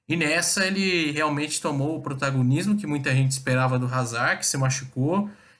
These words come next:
convive com lesões, que começou acima do peso, muito acima do peso, não conseguiu se recuperar.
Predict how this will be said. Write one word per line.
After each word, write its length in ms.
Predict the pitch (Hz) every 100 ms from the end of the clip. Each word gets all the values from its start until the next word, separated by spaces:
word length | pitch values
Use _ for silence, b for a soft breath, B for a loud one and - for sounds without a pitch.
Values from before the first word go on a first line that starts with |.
| _
convive 340 | 143 131 165
com 100 | 147
lesões, 560 | 139 123 123 170 196 202
que 240 | 165 139
começou 440 | 131 135 147 - 156
acima 340 | 143 - 143
do 100 | 131
peso, 580 | - 131 160 185 175 170
muito 360 | 131 170 208 180
acima 280 | - 160
do 80 | 143
peso, 540 | 131 139 180 196 180 175
não 160 | 175
conseguiu 380 | 196 - 143 165
se 140 | 165
recuperar. 720 | 143 135 135 120 139 175 180